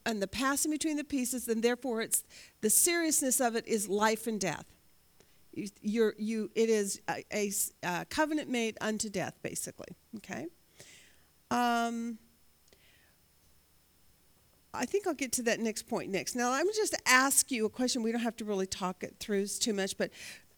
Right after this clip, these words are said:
w-, the second thing we've learned since we've started this, this study is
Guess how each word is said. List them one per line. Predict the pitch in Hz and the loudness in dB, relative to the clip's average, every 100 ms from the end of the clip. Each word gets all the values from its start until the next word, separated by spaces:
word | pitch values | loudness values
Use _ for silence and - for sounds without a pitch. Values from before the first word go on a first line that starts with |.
| - | -6
w-, | 233 - - | -6 -6 -8
the | 208 247 | 0 2
second | 392 415 494 | 2 2 0
thing | 427 330 | 2 4
we've | 311 240 | 2 0
learned | 247 269 240 196 190 | 0 2 2 0 -2
since | - - 254 220 240 | -6 -4 -2 -2 0
we've | 214 | 0
started | - 269 254 247 240 | 0 4 4 2 0
this, | 220 214 - - - | 0 0 -2 -8 -4
this | 214 202 | 0 0
study | - 254 240 190 - 208 | 0 4 4 4 2 0
is | 196 | 0